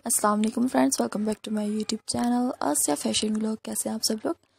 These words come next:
इंशाल्लाह अल्लाह पाक के करम से आप सब लोग खैरियत से होंगे और आज आपके लिए मैं लाई हूँ बहुत ही खूबसूरत से वेडिंग, अ, ड्रेसेस। तो आज जैसा कि आप देख सकते हैं बहुत ही खूबसूरत से ये तमाम ड्रेसेस के डिज़ाइन and स्टाइल हैं जिन पर आपको गोटा वर्क,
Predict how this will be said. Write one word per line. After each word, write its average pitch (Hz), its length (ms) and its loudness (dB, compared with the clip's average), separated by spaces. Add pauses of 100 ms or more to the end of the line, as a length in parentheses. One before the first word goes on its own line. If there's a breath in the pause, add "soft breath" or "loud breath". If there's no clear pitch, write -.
(640)
इंशाल्लाह 220 380 2
अल्लाह 208 140 0
पाक 214 180 0
के 208 120 2
करम 214 240 2
से 226 160 4
आप 233 140 0
सब - 240 0
लोग 202 120 -4
खैरियत 214 320 0
से - 100 0
होंगे 233 240 4
और 240 100 4
आज 220 220 2
आपके 220 280 -2
लिए 220 80 0
मैं 220 140 0
लाई 220 240 -2
हूँ 214 200 -2
बहुत 226 360 -2
ही 226 60 0
खूबसूरत 226 540 0 (100)
से 226 180 2
वेडिंग, 214 720 0
अ, - 60 -6
ड्रेसेस। 202 760 0 (600 loud breath)
तो 208 380 0 (140)
आज 208 260 0 (120)
जैसा 214 220 -2
कि 214 160 -2
आप 214 180 -2
देख 202 160 -4
सकते - 320 -8
हैं 208 280 -2
बहुत - 280 -6
ही 220 60 -4
खूबसूरत 214 400 -4
से - 160 -2
ये 208 200 0
तमाम 208 420 0
ड्रेसेस 196 480 2
के 202 240 0
डिज़ाइन 208 500 2
and 202 280 0
स्टाइल 208 380 0
हैं 214 120 -2
जिन 208 160 0
पर 208 180 -8
आपको 202 400 -4
गोटा 208 300 0
वर्क, 208 460 0